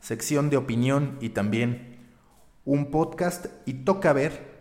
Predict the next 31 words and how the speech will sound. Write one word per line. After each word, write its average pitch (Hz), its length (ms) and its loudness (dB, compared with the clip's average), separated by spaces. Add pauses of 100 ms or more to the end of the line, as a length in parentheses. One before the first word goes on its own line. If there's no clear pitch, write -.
(260)
qué 135 180 4
es 127 80 0
lo 110 160 -2
que 104 80 -4
ocurre 117 540 -2
con 110 200 -2
Business 113 480 -4
Insider 101 800 -2
México. - 560 -10
Lo 113 120 -4
más 135 220 0
importante 139 560 -2
para 107 220 0
mí, 147 180 0
independientemente 127 920 -2
de 110 80 2
su 110 180 -2
éxito 117 540 0 (260)
económico 110 760 0
o 98 280 -4
no 117 320 0 (360)
en 101 180 0
el 92 100 -2
futuro, 151 720 -2 (340)
pasa 175 680 0 (280)
por 120 240 2
ver 147 440 0
si - 220 -6
nuestras 101 800 -4
distintas 151 640 -4
industrias 117 720 -4